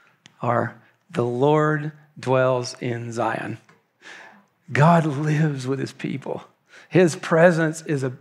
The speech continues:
is the precious part of this promise, right?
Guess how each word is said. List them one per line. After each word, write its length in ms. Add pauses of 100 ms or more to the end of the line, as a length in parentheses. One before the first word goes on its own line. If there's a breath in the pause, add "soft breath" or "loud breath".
is 180
the 80
precious 560
part 360
of 80
this 180
promise, 480
right? 220